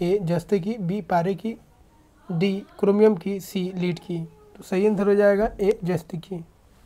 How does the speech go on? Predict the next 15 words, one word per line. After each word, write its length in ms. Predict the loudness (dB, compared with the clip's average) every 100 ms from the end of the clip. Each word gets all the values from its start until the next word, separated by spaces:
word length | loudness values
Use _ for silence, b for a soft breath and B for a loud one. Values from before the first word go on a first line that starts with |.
| _ _ _ _ _ _ _ _ _ _ _ _ _ _ _ _ _ _ _ _ _ _ _ _ -20 b 2
अगला 220 | 8 8
प्रश्न 340 | 8 6 4 4
है, 100 | 4
निम्नलिखित 420 | 4 2 0 2
में 100 | 2
से 80 | 2
कौन 260 | 2 2 4
सा 120 | 2
लोह 880 | 2 2 0 -2 _ _ -20 _ -6
धातु 380 | -2 -2 -2 -4
के 160 | 0 0
क्षयकरण 580 | 0 -2 0 2 2
में 100 | 2
आवश्यक 460 | 0 -2 -2 -4 -2
है? 260 | -2 -2